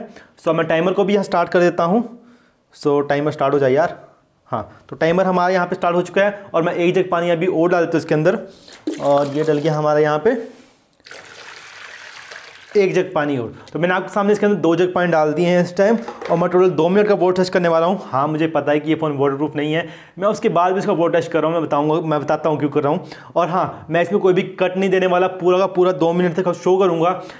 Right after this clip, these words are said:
कि जो है फ़ोन पानी के अंदर ही था। जब तक दो मिनट ख़त्म नहीं होते तब तक मैं बिल्कुल भी कट नहीं लगाने, लगाने वाला वीडियो के अंदर। तो अब मैं बताता हूँ कि मैं इसका वाटर टेस्ट actually में कर क्यों रहा हूँ।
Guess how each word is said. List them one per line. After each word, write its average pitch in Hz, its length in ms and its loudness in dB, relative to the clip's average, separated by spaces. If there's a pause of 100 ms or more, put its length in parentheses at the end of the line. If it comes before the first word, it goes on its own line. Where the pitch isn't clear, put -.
(180)
कि 180 120 0
जो 170 100 0
है 190 80 2
फ़ोन 185 280 0
पानी 170 300 0
के 170 80 0
अंदर 165 280 0
ही 160 200 -2
था। 160 220 0 (340)
जब 147 100 0
तक 196 80 0
दो 180 180 2
मिनट 190 160 2
ख़त्म 175 160 2
नहीं 190 120 2
होते 185 180 0
तब 180 120 -2
तक 175 80 -4
मैं 180 220 0
बिल्कुल 180 260 0
भी 190 80 2
कट 180 220 -2
नहीं 165 140 2
लगाने, 147 300 0
लगाने 147 340 0
वाला 139 160 0
वीडियो 131 240 -2
के 127 60 -2
अंदर। 120 200 -4 (380)
तो - 60 0
अब 214 140 2
मैं 254 140 6
बताता 240 180 2
हूँ 233 80 2
कि 233 60 2
मैं 226 100 4
इसका 226 160 0
वाटर 180 200 2
टेस्ट 202 140 2
actually 190 280 0
में 214 180 -2
कर 151 180 0
क्यों 147 180 0
रहा 135 100 2
हूँ। 117 180 -8